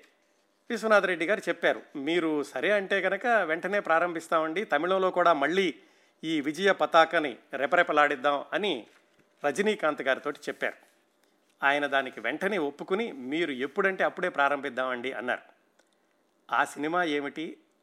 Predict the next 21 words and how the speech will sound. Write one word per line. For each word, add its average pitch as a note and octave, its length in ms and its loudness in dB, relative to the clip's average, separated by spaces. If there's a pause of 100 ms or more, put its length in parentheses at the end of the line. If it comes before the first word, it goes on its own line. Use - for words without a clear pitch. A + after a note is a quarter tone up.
ఆ C#3 100 2
సినిమా E3 340 -2
ప్రారంభం C#3 460 0
ఎలా C3 220 2
జరిగింది, B2 580 -8 (100)
ఆ B2+ 100 2
విశేషాలు C3+ 480 -4
తెలుసుకోవడానికి A#2+ 880 -8 (100)
ముందు C3 600 -8 (640)
అసలు C#3 200 -4
రజనీకాంత్ F#3+ 760 -2
గారికి E3+ 440 -2
నాగిరెడ్డి E3 560 0
గారికి D3+ 400 -4
పరిచయం D3+ 460 -6
ఎలా C3+ 240 0
ఉంది, A#2+ 260 -6
వాళ్ళిద్దరి B2+ 540 -4
మధ్యన C#3+ 300 -6
అనుబంధం D#3 640 -2 (720)
లేదా D#3 460 4